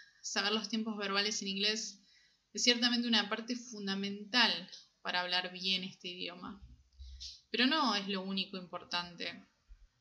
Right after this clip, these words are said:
Los tiempos verbales son una parte esencial de la gramática y te permiten estructurar tus oraciones de manera coherente y precisa.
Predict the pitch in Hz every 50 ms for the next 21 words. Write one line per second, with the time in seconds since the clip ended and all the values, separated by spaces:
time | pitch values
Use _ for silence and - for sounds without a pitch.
0 | - - - - _ - - 214 226 233 294 302 302 285 262 226 202 208 214 233
1 | 254 247 247 - 240 226 214 208 202 202 214 226 226 - 240 226 220 226 - -
2 | 262 277 269 - - 233 202 196 196 - - 202 202 208 208 208 202 185 175 175
3 | 180 175 180 180 190 208 220 220 226 226 233 - 226 214 208 226 226 - - -
4 | - - - - _ _ _ _ _ _ - 226 220 233 233 226 233 247 254 262
5 | 302 285 - 320 302 269 240 - - - - 202 202 196 - - 208 214 214 226
6 | 240 247 240 226 220 220 220 - 208 190 190 190 196 - - 233 226 240 226 220
7 | 196 190 185 190 202 208 202 208 196 202 - - 196 196 196 208 220 226 233 240
8 | 233 226 240 240 233 226 226 - - 185 - - - 196 196 - - - 214 202
9 | 202